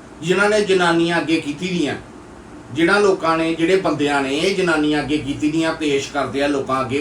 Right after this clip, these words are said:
ਵੀ ਤੁਸੀਂ ਕਰੋ ਬਸ, ਤੁਸੀਂ ਚਲਾਓ ਘਰ, ਆਪਾਂ ਨਹੀਂ ਕੁਛ ਕਰ ਸਕਦੇ, ਆਪਾਂ ਤੇ ਸਾਲੇ ਹੈਂਡੀਕੈਪਡ ਹੋ ਗਏ ਨੇ ਵੀ ਆਪਾਂ ਦੇ ਘਰ ਬਹਿਣਾ ਵਾ, ਤੇ ਤੈਨੂੰ ਖੁੱਲੀ ਆਜ਼ਾਦੀ ਦਿੱਤੀ ਆ, ਰੱਸੇ ਖੋਲ ਦਿੱਤੇ ਨੇ ਇਹਨਾਂ ਨੇ,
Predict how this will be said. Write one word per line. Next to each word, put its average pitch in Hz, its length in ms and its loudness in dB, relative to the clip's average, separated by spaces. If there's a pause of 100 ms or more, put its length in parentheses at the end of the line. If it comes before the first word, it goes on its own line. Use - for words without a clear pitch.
ਵੀ 170 80 -10
ਤੁਸੀਂ 151 360 0
ਕਰੋ 190 280 4
ਬਸ, 160 240 0 (520)
ਤੁਸੀਂ 165 260 2
ਚਲਾਓ 175 300 6
ਘਰ, 196 240 0 (100)
ਆਪਾਂ 165 260 0
ਨਹੀਂ 208 100 0
ਕੁਛ 220 160 0
ਕਰ 156 180 0
ਸਕਦੇ, 135 280 -4
ਆਪਾਂ 147 260 0
ਤੇ 160 80 -4
ਸਾਲੇ 165 320 0
ਹੈਂਡੀਕੈਪਡ 147 500 -2
ਹੋ 175 100 2
ਗਏ 131 100 -2
ਨੇ 101 120 -6 (920)
ਵੀ 180 80 2
ਆਪਾਂ 180 240 6
ਦੇ 185 80 2
ਘਰ 196 220 4
ਬਹਿਣਾ 151 260 2
ਵਾ, - 180 -2 (440)
ਤੇ 190 120 0
ਤੈਨੂੰ 190 360 0
ਖੁੱਲੀ 233 260 -2
ਆਜ਼ਾਦੀ 160 400 2
ਦਿੱਤੀ 202 340 -2
ਆ, 208 80 0 (280)
ਰੱਸੇ 175 340 0
ਖੋਲ 208 240 4
ਦਿੱਤੇ 202 200 2
ਨੇ 190 120 0
ਇਹਨਾਂ 151 180 0
ਨੇ, 127 100 -6